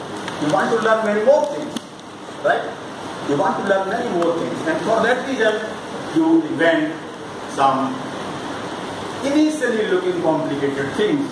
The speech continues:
but later on they simplify your life. Okay? Correct? So, so that, that's the, that's the point. Okay? Now, let me, let me, uh, let me tell you a few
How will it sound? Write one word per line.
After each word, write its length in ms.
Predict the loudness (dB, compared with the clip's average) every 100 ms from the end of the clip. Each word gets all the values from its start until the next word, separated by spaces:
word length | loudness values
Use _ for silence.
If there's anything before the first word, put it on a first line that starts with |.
| -6 -4
but 80 | -4 -2 -2
later 260 | 0 4
on 140 | 4 4
they 80 | 2
simplify 640 | 2 0 0 0 2 0
your 220 | 0 0
life. 260 | 2 2 0 -4 -8 -8 -4 -4 -4 -4 -6 -6
Okay? 240 | 0 2 2 0 -6 -8 -8 -8 -8 -8 -8 -8 -8 -8 -8 -8 -8 0
Correct? 260 | 2 2 -2 -8 -8 -6 -6 -6 -6 -6 -8 -6 2
So, 320 | 4 4 2
so 220 | 2 2 2
that, 160 | 0 2
that's 240 | 2 2
the, 80 | -2 0
that's 220 | -2 -2
the 80 | -2 0
point. 240 | -2 -2 -6 -6 -6 -6 -6
Okay? 200 | -2 -2 -4 -6 -8 -8 -8 -6 0
Now, 460 | 4 4 4 2 -2 -8 -10 -10 -8 -8 -6 -6 -6 -6 -6 -6 -4 -2 -2 -4 -4 -4 0
let 240 | 0 2
me, 160 | 2 2 0 0
let 240 | 0 2
me, 240 | 4 4
uh, 800 | 2 -4 -8 -8 4 6 8 6 4
let 240 | 2 2 0
me 60 |
tell 160 | 0 2
you 160 | 0 -2
a 200 | -4 -4
few 200 | -2 -2